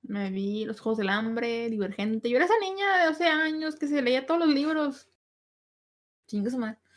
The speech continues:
Me vi, me, me leí li-, me leí y vi Divergente, mm, vi Los Juegos del Hambre, eh, Harry Potter. Aunque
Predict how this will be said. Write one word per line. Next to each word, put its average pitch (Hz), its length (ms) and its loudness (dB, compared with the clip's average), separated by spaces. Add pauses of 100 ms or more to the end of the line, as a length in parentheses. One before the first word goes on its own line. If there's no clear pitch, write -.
(640)
Me 220 260 2
vi, 220 280 -4
me, 247 440 2
me 233 180 2
leí 240 240 2
li-, 330 240 -2 (100)
me 240 160 0
leí 294 460 0
y 240 140 0
vi 247 140 2
Divergente, 254 760 -2 (100)
mm, 202 760 -2
vi 214 120 -4
Los 226 120 2
Juegos 247 200 4
del 202 100 2
Hambre, 220 460 -4 (580)
eh, 190 480 -4
Harry 208 260 -4
Potter. 208 320 -4
Aunque 277 180 0